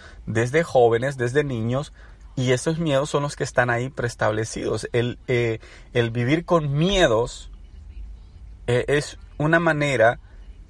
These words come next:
de pertenecer al fracaso, no a la universidad del fracaso, porque universidad del fracaso quiere decir que tú estás aprendiendo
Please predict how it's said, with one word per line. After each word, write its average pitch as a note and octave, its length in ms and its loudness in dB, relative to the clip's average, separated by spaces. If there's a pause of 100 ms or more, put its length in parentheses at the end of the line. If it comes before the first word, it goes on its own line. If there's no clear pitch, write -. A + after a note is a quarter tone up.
(560)
de C3 160 6
pertenecer C#3 1000 6
al G#3 140 4
fracaso, C#3 640 4 (220)
no B2+ 280 10
a A#3 60 10
la C#4+ 80 6
universidad D#3 540 6
del D3 100 6
fracaso, D3+ 480 6
porque C#3 260 -2 (460)
universidad D#3+ 1000 6
del A#3+ 140 8
fracaso D#3+ 560 6
quiere D#3+ 220 4
decir D#3 480 0
que A#2+ 200 -2 (220)
tú G3 320 2 (500)
estás D3+ 500 4 (140)
aprendiendo C3+ 1500 2